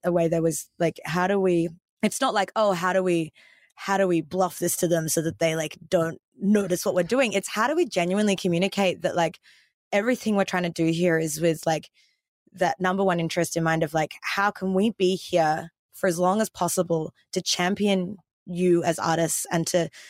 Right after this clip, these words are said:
to serve the industry and make it healthy and, you know, uh, make it thriving. And, like, uh,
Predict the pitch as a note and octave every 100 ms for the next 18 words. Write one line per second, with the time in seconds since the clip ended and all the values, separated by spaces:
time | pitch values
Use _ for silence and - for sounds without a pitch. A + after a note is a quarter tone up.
0 | - - F#3+ - F#3+ G3 F3+ F3 E3+ F3
1 | F3 - E3+ E3 D#3+ - - - F3+ F3
2 | F3+ F3+ - C#3+ D#3 - E3 D#3 D#3 -
3 | F#3 E3 D#3+ - E3 E3+ E3+ F#3+ F3+ -
4 | E3+ E3 E3+ E3 D#3 D#3 E3 D#3 - -
5 | - E3+ E3 -